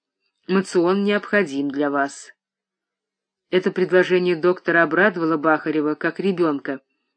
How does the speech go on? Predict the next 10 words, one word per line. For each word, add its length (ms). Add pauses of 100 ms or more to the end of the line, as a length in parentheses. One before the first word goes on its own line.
(220)
которому 460
после 320
долгой 380
ненастной 520
погоды 640 (440)
позволили, 540
наконец, 540
выйти 320
на 160
улицу. 560